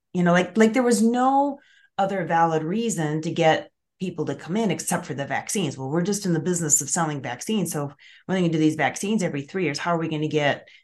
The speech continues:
people in the door? So they talk about, you know, recommending physical exams every six months and, you know,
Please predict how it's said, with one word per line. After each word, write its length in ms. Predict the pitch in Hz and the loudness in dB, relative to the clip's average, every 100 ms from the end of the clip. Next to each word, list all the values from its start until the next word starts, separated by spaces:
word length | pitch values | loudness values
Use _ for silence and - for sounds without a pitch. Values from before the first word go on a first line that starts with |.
| _ _ _ - | _ _ _ 0
people 320 | 170 151 147 | 0 0 -2
in 80 | 131 | 0
the 100 | 143 | 4
door? 320 | 196 151 139 | 6 6 4
So 140 | 160 | 0
they 160 | 143 143 | -2 -2
talk 240 | 160 135 | -2 -2
about, 500 | - 135 135 120 - - | 0 0 2 0 -4 -10
you 120 | 135 | -10
know, 360 | 123 127 127 - | -8 -8 -8 -4
recommending 680 | 147 135 147 139 135 139 139 | -2 -2 -4 -6 -6 -6 -6
physical 440 | - 135 131 151 | -6 -6 -6 -6
exams 680 | 143 147 160 160 151 139 - - - _ _ | -4 0 2 2 2 -2 -8 -20 -20 _ _
every 240 | 143 131 127 | -8 -6 -6
six 380 | - 147 - | -6 -8 -8
months 440 | 135 123 113 - 131 | -8 -8 -8 -8 -8
and, 320 | 123 123 127 - _ _ | -8 -8 -10 -18 _ _
you 120 | 156 | 0
know, 260 | 147 135 | 0 -2